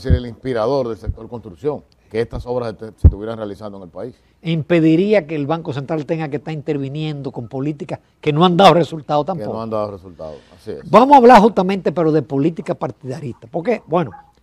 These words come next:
Speaker 2: se dio la alianza, lamentablemente este proceso de esta tragedia ha hecho que, que, que el asunto no se sienta en su verdadero impacto.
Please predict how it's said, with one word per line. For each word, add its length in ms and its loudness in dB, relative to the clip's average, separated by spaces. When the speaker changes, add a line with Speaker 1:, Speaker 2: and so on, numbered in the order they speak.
Speaker 2:
se 260 -2
dio 240 10
la 100 10
alianza, 580 2
lamentablemente 720 -6
este 160 -10
proceso 680 -8
de 100 -6
esta 160 -10
tragedia 420 -4
ha 40 -4
hecho 200 -8
que, 180 -12
que, 320 -6
que 140 -10
el 80 -4
asunto 420 -6
no 160 -4
se 380 -2
sienta 340 -10
en 80 -8
su 140 -10
verdadero 420 -4
impacto. 600 -6